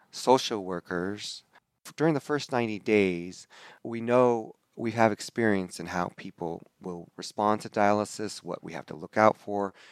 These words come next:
We try to educate the patient in terms of what they need to start concentrating on.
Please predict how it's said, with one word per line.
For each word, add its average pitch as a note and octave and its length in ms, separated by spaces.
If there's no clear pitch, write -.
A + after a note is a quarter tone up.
We G#2 80
try G#2 240
to G2 180
educate - 380
the - 80
patient G#2+ 520
in F2+ 80
terms F2+ 380
of E2 160
what F2+ 220
they E2 100
need E2 220
to - 100
start - 240
concentrating G2+ 680
on. F#2+ 240